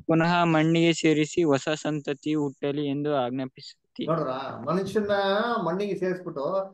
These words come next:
Speaker 2: ಅವರೇ ಹೊಸ್ದಾಗಿ ಏನಾಗ್ಲಿ ಹುಟ್ಲಿ ಅಂತ ಅಂದ್ಬಿಟ್ಟು ಏನ್ ಮಾಡ್ತಾರಂತೆ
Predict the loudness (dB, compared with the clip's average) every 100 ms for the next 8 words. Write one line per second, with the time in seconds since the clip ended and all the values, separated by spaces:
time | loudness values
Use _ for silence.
0 | _ _ -2 2 6 6 6 2 0 -2
1 | 0 0 0 2 2 2 0 -6 _ -6
2 | -4 -4 -4 0 2 2 2 -4 -4 -4
3 | -4 -2 -4 -6 -10 -14